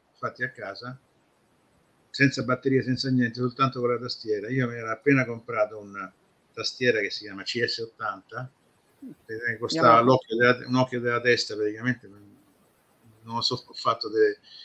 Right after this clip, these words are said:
Speaker 1: rate mostruose.
Speaker 2: Cambiali, le cambiali.
Speaker 1: Era, ero l'unico a Roma ad avercelo e perciò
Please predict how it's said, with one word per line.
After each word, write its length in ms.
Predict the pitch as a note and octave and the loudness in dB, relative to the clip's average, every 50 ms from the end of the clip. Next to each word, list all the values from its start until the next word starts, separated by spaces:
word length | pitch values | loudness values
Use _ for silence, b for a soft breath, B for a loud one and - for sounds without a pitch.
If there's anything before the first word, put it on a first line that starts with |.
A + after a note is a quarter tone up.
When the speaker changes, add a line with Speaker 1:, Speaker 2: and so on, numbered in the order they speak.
| b b b b b b _ _ | b b b b b b _ _
Speaker 1:
rate 420 | - A#2+ A2+ - - - G#2+ A2 A2+ | 6 8 8 8 8 6 2 2 4
mostruose. 260 | A#2 B2 B2 - F3+ | 2 2 4 4 2
Speaker 2:
Cambiali, 560 | F3 F3+ G3+ F#3+ G3 G3 G3 F#3 D#3 - - _ _ _ _ | 6 10 12 12 12 12 12 10 4 2 -4 _ _ _ _
le 140 | - D#3+ D3+ | -6 -6 0
cambiali. 600 | - D3+ D3 D3 D3 D3+ D3+ D3 D3+ D3+ C#3+ - _ _ _ _ _ _ _ _ _ _ _ _ _ | 0 0 0 0 2 2 2 4 2 2 0 -6 _ _ _ _ _ _ _ _ _ _ _ _ _
Speaker 1:
Era, 1160 | - C3+ C#3 D3 D3 D3 D3 D3 D3 D3 C#3+ C#3+ C#3 C#3 C#3 C3+ C3+ C3+ C3+ C3+ C3+ - _ _ | 8 10 12 12 12 12 12 12 12 12 12 10 10 8 8 8 8 6 6 4 2 -2 _ _
ero 200 | D#3+ D#3 E3 F3 | 6 8 8 10
l'unico 320 | F3+ G3+ G3+ E3+ C3+ C3 | 8 10 8 10 10 8
a 60 | B2+ | 8
Roma 360 | B2+ C3+ B2+ A#2 A#2 A2+ A2+ | 8 6 6 4 2 -2 -4
ad 160 | A2 A2+ A2+ A#2+ | -8 -8 -6 -4
avercelo 640 | A#2+ A2+ G2+ G2 - - A2 G#2+ A#2 B2+ B2+ B2+ _ _ _ _ | -4 -4 -4 -4 -6 -8 -8 -6 -6 -6 -8 -10 _ _ _ _
e 60 | C3 | -8
perciò 460 | C#3 D3+ C#3+ - - C#3 A2+ - | -8 -6 -6 -2 -2 -2 -2 -2